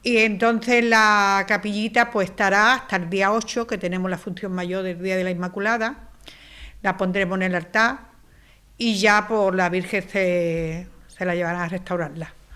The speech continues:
Vamos, hay que arreglar el altar, hay que arreglar la Virgen. No sabemos lo que nos llevará, lo que nos dirá, cuánto es, cuánto no es, porque hasta que no pase el mes de secar no nos dará el presupuesto.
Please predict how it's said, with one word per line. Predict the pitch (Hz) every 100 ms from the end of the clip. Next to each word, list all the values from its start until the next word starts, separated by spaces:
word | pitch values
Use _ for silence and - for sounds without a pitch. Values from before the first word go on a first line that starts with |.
| - - -
Vamos, | 175 156 160 _ _ _ - - _ _ - - - _ _
hay | - 202
que | 196
arreglar | 185 175 180
el |
altar, | 170 170 226 233 -
hay |
que | 196 185
arreglar | 180 180 175
la | 175
Virgen. | 214 208 208 214 - - -
No | 196 185
sabemos | 196 185 190 185 185
lo | 185 185
que | 190 180
nos | 175 165
llevará, | 185 175 175 220 233 254 196
lo | 185 180
que | 185
nos | 175 180 165
dirá, | 180 180 185
cuánto | 190 180 170 185 180
es, | 190
cuánto | 190 185 180
no | 180 180
es, | 196
porque | 202 185
hasta | 170 - 175
que | -
no | 175 180 180 180 185 - - _ -
pase | 196 185 - 202 190
el | 185
mes | 180 190
de | 190 185
secar | 185 180 202 240 - - - _ - - - 202
no | 208
nos | 214 190
dará | 196 196
el | 190
presupuesto. | 208 196 196 247 262 262 262 294